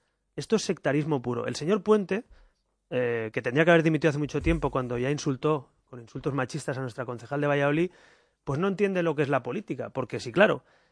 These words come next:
si en el bar del Congreso o en la cafetería de los diputados, los periodistas, los diputados, no podemos hablar, a partir de ahora habrá que preguntarle a Sánchez y a Puente con quién podemos cruzarnos por los pasillos. Oiga, ¿le parece bien que me cruce con un diputado del pesoe?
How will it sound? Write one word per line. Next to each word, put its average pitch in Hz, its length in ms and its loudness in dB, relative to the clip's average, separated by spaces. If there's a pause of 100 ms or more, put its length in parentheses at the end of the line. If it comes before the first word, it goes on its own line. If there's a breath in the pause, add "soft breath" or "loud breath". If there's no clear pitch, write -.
(160 soft breath)
si 135 1080 -10
en 139 100 -4
el 131 200 -4
bar 165 180 6
del 196 160 4
Congreso 196 540 4
o 190 40 4
en 190 60 4
la 180 80 2
cafetería 175 420 2
de 185 60 4
los 175 140 0
diputados, 165 640 0
los 127 160 -6
periodistas, 143 580 2
los 131 120 0
diputados, 131 440 0
no 151 160 -2
podemos 175 340 0
hablar, 190 340 -2 (300 soft breath)
a 120 120 -2
partir 139 320 2
de 180 60 6
ahora 202 160 8
habrá 165 140 6
que 185 340 2
preguntarle 175 520 0
a 117 60 2
Sánchez 190 540 -2 (360)
y 151 80 -2
a 147 140 2
Puente 202 420 4 (300 soft breath)
con 139 160 -2
quién 170 180 4
podemos 233 300 4
cruzarnos 151 380 0
por 143 100 0
los 127 80 -2
pasillos. 156 500 -6
Oiga, 196 340 2
¿le 143 140 -2
parece 175 340 4
bien 240 180 0
que 233 80 0
me 220 120 0
cruce 214 260 0
con 202 140 2
un 196 80 2
diputado 185 380 0
del 180 100 0
pesoe? 165 400 -4